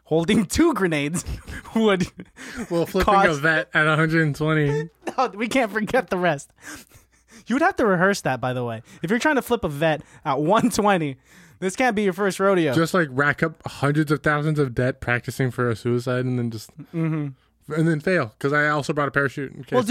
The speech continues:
Speaker 2: changed
Speaker 1: 'cause
Speaker 2: my mind.
Speaker 1: money doesn't exist if you're just gonna kill yourself.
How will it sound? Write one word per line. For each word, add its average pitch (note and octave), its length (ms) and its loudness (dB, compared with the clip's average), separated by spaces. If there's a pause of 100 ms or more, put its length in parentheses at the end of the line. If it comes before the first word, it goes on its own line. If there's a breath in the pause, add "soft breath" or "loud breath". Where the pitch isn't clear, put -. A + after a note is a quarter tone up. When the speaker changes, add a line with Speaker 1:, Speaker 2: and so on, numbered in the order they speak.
(120)
Speaker 2:
changed - 20 -10
Speaker 1:
'cause - 160 2
Speaker 2:
my D#3+ 60 0
mind. F3 160 4
Speaker 1:
money B3+ 220 4
doesn't E3+ 300 0
exist B2+ 760 -8
if C3 100 -6
you're C#3 100 -4
just C3+ 220 -6
gonna B2+ 200 -6
kill D#3 240 -6
yourself. C#3 520 -8